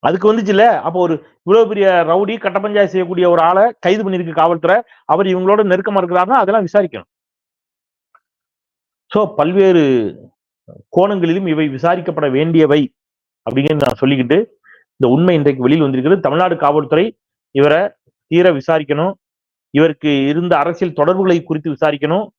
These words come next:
யார் யார் இவரை பாதுகாத்தார்கள் என்பதை பற்றி விசாரிக்கணும் என்பதையும் வலியுறுத்தி இந்த மாதிரி பல்வேறு புகைப்படங்கள் இருக்குது.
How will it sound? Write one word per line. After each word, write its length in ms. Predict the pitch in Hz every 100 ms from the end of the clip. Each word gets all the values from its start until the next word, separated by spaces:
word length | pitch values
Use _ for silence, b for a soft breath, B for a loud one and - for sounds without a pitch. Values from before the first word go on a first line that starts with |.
| _
யார் 260 | 127 147 170
யார் 180 | 170 165
இவரை 180 | 151 143
பாதுகாத்தார்கள் 720 | - 147 170 156 - 143 139
என்பதை 200 | 127 135 131
பற்றி 180 | 135 143
விசாரிக்கணும் 540 | 120 143 139 147 165
என்பதையும் 480 | 123 127 131 139 147 120
வலியுறுத்தி 640 | 117 151 135 131 - 170 101 - _ _ _ _ _ _ _ 139
இந்த 100 | 156
மாதிரி 200 | 165 202
பல்வேறு 480 | 151 165 196 220 214 170
புகைப்படங்கள் 500 | 175 180 175 180 160
இருக்குது. 260 | 135 117